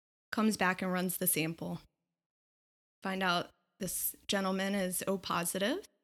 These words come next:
and now we don't have a donor. So the way it works in Malawi is we don't, often don't have any blood in storage. Uh, we lose power too often, so we can't keep it stored. So you have to have a live donor. And, um,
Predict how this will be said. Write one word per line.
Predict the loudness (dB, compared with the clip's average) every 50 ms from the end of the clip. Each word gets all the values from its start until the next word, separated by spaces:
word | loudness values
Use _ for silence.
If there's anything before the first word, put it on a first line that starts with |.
| _ _ _ _ _ _ _ -6
and | -4 -2 0 2 0 0 -2 _ _ _ _ _ -6
now | -2 0 0 2
we | 2 2 2
don't | 2 0 0 0
have | 0 0 0
a | 0
donor. | 0 0 0 0 0 -2 -2 -2 -4 -6 -12 _ _ _ _ _ -10
So | -6 -4 -2 0
the | 0 2
way | 6 6
it | 6 6
works | 6 4 2 2 0 0
in | 0 0
Malawi | 0 0 0 0 0 0 0 0
is | -2 -2 -2 -2
we | -2
don't, | -2 -2 -2 -4 -8 _ _ _ _ _ _ _ _ _ _ _ _ _ _ _ 0
often | 0 2 4 6 6
don't | 6 6 4 2
have | 2 2
any | 2 2 0
blood | 0 0 2 2 4 4 4 2
in | 2 2
storage. | 2 2 2 2 2 2 2 2 2 2 0 -2 -2 0 -2 -2 -2 -6 _ _ -6
Uh, | -4 -4 -2 -2 -2
we | -2 -2
lose | -2 -2 -2 -4 -4 -6
power | -4 -4 -2 -2 0 0 -2
too | -2 -2 -2 0
often, | 0 -2 -2 -2 -2 0 0 0 0
so | -2 -2
we | -2 -4
can't | -4 -2 -4 -4 -4 -4
keep | -6 -6 -4 -4
it | -6 -6 -4
stored. | -4 -4 -2 -2 -2 -4 -4 -4 -2
So | -2 -2 0
you | 0
have | 2 0 0 0
to | 0 -2
have | -2 -2
a | -2
live | 0 0 0 0 -2 -2
donor. | -2 -2 0 0 0 0 0 -2 -4 -6 -10 _ _ _ _ _ _ _ _ _ _ _ _ _ _ _ -8
And, | -6 -4 -2 -2 -2 -2 -2 -2 -2 -4 -4 -6 -6
um, | -6 -4 -4 -4 -4 -4 -4 -6 -8